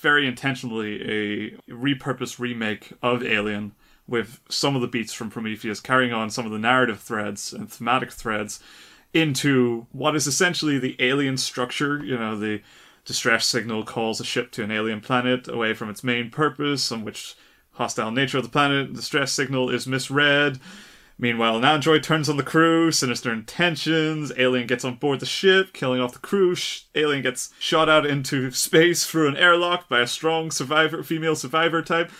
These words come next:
Like, the, the beats are there. Alien Covenant is very assuredly Alien.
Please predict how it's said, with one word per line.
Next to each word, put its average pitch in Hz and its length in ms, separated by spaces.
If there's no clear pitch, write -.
Like, 156 380
the, 147 160
the 135 140
beats 196 280
are 175 60
there. 156 300
Alien 165 280
Covenant 131 400
is 127 300
very 143 520
assuredly 120 720
Alien. 123 460